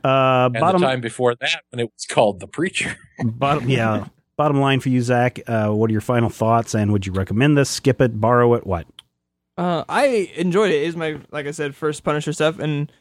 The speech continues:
Speaker 3: uh, I had a little knowledge of the Punisher, but, uh, I thought it was a well-done story and showed a diff-, a couple different sides of the Punisher and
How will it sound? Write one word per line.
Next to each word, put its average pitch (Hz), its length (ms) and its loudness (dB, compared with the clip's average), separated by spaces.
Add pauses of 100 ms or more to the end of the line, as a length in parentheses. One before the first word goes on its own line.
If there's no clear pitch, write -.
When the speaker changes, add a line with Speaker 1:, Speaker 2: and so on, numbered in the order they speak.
(320)
Speaker 3:
uh, 123 240 0
I 143 40 -2
had 165 140 2
a 170 60 2
little 165 200 6
knowledge 143 260 2
of 143 60 -2
the 139 40 -2
Punisher, 156 340 -2
but, 156 240 2 (540)
uh, 147 220 -2
I 160 100 4
thought 175 160 4
it 156 40 8
was 160 180 2
a 107 680 -2
well-done 147 540 2
story 143 500 2
and 127 220 -4
showed 139 380 2
a - 100 -4
diff-, 147 200 2 (100)
a 170 100 0
couple 151 240 4
different 139 220 0
sides 139 240 2
of 139 40 -2
the 135 60 -4
Punisher 139 560 0
and 120 880 -4